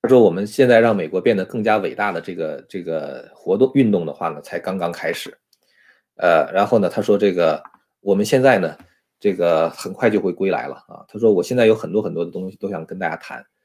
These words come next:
他说这个，“We have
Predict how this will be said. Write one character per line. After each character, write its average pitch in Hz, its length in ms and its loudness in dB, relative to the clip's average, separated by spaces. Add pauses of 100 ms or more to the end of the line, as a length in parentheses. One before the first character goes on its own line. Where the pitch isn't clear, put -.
(360)
他 - 80 -2
说 107 460 4 (1500)
这 120 160 4
个， 92 500 2 (300)
“We 123 320 0
have 113 380 2